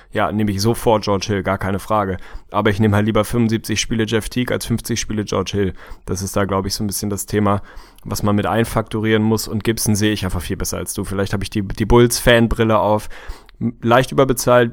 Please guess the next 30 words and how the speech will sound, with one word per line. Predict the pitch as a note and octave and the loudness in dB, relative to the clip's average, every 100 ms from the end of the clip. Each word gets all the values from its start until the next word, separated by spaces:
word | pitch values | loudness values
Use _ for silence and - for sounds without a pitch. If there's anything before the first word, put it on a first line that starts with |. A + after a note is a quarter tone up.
| - | 2
ja, | B2 C#3 C#3 | 6 6 4
mag | B2 A#2 - | 0 0 4
sein, | A#2 A#2 A#2+ | 4 4 2
aber | - G#2+ | -2 -4
für | G#2 A2 | -2 0
mich | A2 A2 | -2 -2
ist | A2+ | -6
auch | - A#2 | 0 0
das, | - A2+ | 0 -2
was | A2 G#2+ | -2 -2
er | G#2 | -2
eben | G#2+ | 0
außerhalb | F#2 A#2 - G#2+ G#2 | 2 2 2 0 0
des | - G2+ G#2 | -2 -4 0
rein | G#2+ G#2+ | 0 0
sportlichen | - G#2+ G2+ G2+ G2+ | 0 -2 -2 -4 -2
Fits | A2 G2 G#2 | -2 -4 -6
mitbringt, | G#2 - G2 - | -4 -2 -2 -4
was, | G2+ - | -8 -6
was | G2+ - | -6 -4
bei | G#2+ G#2 | -4 -2
den | G#2 G2+ | -2 0
Wolves | G#2+ G#2+ - | 0 0 0
wahnsinnig | G#2+ G#2 G2 G2+ F#2+ | 0 0 -2 -4 -4
wichtig | G#2 - F#2 | -8 -6 -8
ist. | G2 - - - - - - | -6 -8 -12 -18 -20 -14 -6
Dieses, | G2 F#2+ - - - | -4 -2 -4 -6 -6
ja, | F#2 F2+ | -6 -6
Veteran | G2+ G#2 A#2+ A2+ G#2+ | -6 0 2 4 2
Leadership, | G#2+ A#2 G#2+ - A2+ G#2+ | 4 4 4 2 -2 -2